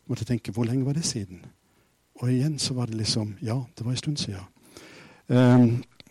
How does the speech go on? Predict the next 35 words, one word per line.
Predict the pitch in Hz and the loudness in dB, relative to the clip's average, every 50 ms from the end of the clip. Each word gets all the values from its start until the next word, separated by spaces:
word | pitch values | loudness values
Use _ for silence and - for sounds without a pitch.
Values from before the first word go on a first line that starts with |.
| - _ _ _ _ _ - _ - - - | -20 _ _ _ _ _ -20 _ -20 -10 -2
og | - 151 - | 0 2 4
så | - - | 4 2
kom | - 127 143 143 | 4 6 6 6
den | 131 131 127 | 6 6 4
der | 127 120 120 110 123 | 4 4 2 2 0
veldig | 110 104 117 117 120 120 117 110 123 123 | 0 2 2 4 4 4 2 2 2 2
lange | 110 107 107 110 110 117 117 | 2 2 2 2 2 2 2
avkledningsprosessen | - 117 107 104 - - 113 98 107 101 - - 104 - - 107 92 - - 104 | 2 0 0 0 0 0 0 0 0 0 0 -2 -2 0 0 0 0 0 -2 -2
som | - - 104 | 0 -2 -4
for | - - 104 | -2 0 0
meg | 104 113 110 | 0 0 0
varte | 101 101 101 101 - - - 117 | 0 -2 -2 -4 -6 -6 -4 -4
i, | 107 104 101 101 101 98 | -2 -2 -2 -2 -2 0
eh, | 98 101 101 98 | -2 -2 -2 -2
syv | 98 - - - 110 110 107 | -2 -2 0 2 0 0 2
måneder, | 104 95 98 98 101 120 135 - - - _ _ _ _ - _ _ - - - - - _ _ | 2 0 2 2 0 0 -2 -4 -8 -20 _ _ _ _ -20 _ _ -20 -20 -20 -20 -20 _ _
fra | - - - - 117 110 | -10 -8 -4 -2 0 0
mai | 104 104 107 110 120 117 107 | 2 2 2 2 2 2 2
nitten | 113 110 - - - 113 | 2 0 -2 0 0 0
nittito | 110 - 117 107 - - 110 120 123 | 0 0 0 -2 0 2 2 2 2
og | 110 104 | 0 0
til | - 107 104 104 104 107 107 | 0 0 0 0 0 0 0
november, | 107 110 101 101 98 98 101 101 110 127 131 - - _ _ _ _ _ _ - _ _ _ - | 0 0 0 0 -2 -2 -2 0 -2 -2 -2 -4 -14 _ _ _ _ _ _ -20 _ _ _ -4
og | 170 120 107 107 107 107 107 107 104 101 92 - - _ _ - _ _ _ _ _ _ _ _ _ _ _ _ _ - | 0 2 4 4 4 4 4 2 0 -2 -4 -8 -14 _ _ -20 _ _ _ _ _ _ _ _ _ _ _ _ _ -4
hvor | - 117 110 | -2 0 0
jeg | 110 98 | 0 0
følte | - 117 107 - - | 0 0 -2 -2 -2
at | 113 - | -4 -2
jeg | - 107 | -2 -2
måtte | 107 104 - - 107 | -2 -4 -4 -6 -6
på | 107 107 | -4 -2
en | 107 | -2
måte | 104 98 - - | -2 -4 -4 -6
bare | 101 104 104 101 - 110 107 107 104 92 - _ _ _ _ _ _ _ | -4 -2 -2 -2 -2 -2 0 0 -2 -4 -8 _ _ _ _ _ _ _
innrømme | - 127 120 120 117 104 101 104 101 98 101 104 | -2 0 0 0 0 -2 -4 -4 -4 -4 -6 -8